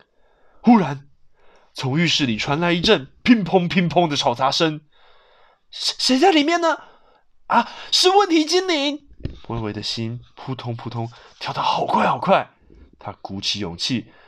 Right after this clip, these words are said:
把浴室门砰的一声推开。哇，真的是问题精灵，而且竟然有三个！这三个问题精灵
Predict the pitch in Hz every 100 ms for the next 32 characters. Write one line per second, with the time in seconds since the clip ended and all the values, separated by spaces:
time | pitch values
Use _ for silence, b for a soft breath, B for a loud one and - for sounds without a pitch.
0 | b _ - - 117 107 139 117 113 120
1 | - 339 294 208 180 180 180 170 185 180
2 | 190 - B B B B B B - 311
3 | 254 311 359 320 B - 403 415 392 392
4 | 403 359 330 359 370 320 320 b b 269
5 | 311 339 - 427 427 381 392 339 - -
6 | 381 392 415 392 370 339 269 165 - _
7 | _ _ _ _ _ - - - - -
8 | - 262 262 262 254 240 - 240 302 240
9 | - 190 175 214 196 175 175